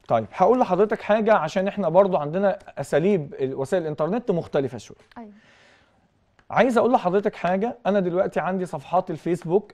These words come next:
Speaker 1: أنا بتحكم فيها.
Speaker 2: بالظبط.
Speaker 1: باعتبار إن أنا ممكن أحط منشور عندي للعام،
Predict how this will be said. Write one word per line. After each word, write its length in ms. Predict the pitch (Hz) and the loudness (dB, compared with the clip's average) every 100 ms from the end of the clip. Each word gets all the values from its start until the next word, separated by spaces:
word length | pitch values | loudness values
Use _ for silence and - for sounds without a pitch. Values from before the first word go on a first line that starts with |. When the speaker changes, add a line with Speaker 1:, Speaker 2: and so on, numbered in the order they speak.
| - | -4
Speaker 1:
أنا 140 | 190 | -2
بتحكم 440 | 147 - 131 - 220 | -2 -6 -10 -4 -4
فيها. 340 | 262 220 185 _ _ - | -2 -4 -8 _ _ -20
Speaker 2:
بالظبط. 300 | 226 240 233 - | -18 -14 -14 -8
Speaker 1:
باعتبار 580 | 139 190 190 143 143 147 - | 0 0 0 0 0 0 -2
إن 120 | 160 | -2
أنا 120 | 196 | 0
ممكن 300 | 214 240 233 | 0 -2 -4
أحط 320 | 180 - 202 180 | -6 -4 -4 -4
منشور 380 | 160 151 202 | -6 -2 0
عندي 420 | 208 170 196 220 - _ _ - | 2 0 -2 -4 -10 _ _ -10
للعام، 500 | 151 160 151 165 131 | -4 -2 2 2 2